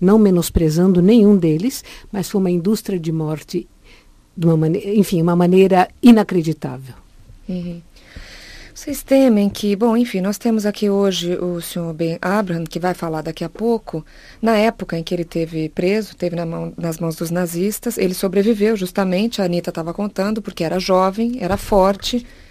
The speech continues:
Speaker 2: e fez os trabalhos forçados. Então, era jovem, tinha, enfim, eh, dezessete anos,
Speaker 1: É,
Speaker 2: uma
Speaker 1: ele
Speaker 2: coisa assim,
Speaker 1: saiu
Speaker 2: pelo que eu
Speaker 1: com
Speaker 2: li.
Speaker 1: dezenove.
Speaker 2: E ele está com seus oitenta e poucos anos,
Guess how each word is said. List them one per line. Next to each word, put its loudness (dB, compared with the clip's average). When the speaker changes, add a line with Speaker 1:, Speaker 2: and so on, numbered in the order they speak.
Speaker 2:
e -2
fez 2
os -4
trabalhos -2
forçados. -6
Então, -2
era 0
jovem, 0
tinha, -4
enfim, -6
eh, -2
dezessete -2
anos, 0
Speaker 1:
É, -2
Speaker 2:
uma -2
Speaker 1:
ele -6
Speaker 2:
coisa -4
assim, -4
Speaker 1:
saiu 2
Speaker 2:
pelo 4
que -4
eu 4
Speaker 1:
com 2
Speaker 2:
li. 2
Speaker 1:
dezenove. -2
Speaker 2:
E 2
ele 4
está 0
com -20
seus -2
oitenta 4
e 4
poucos -2
anos, -4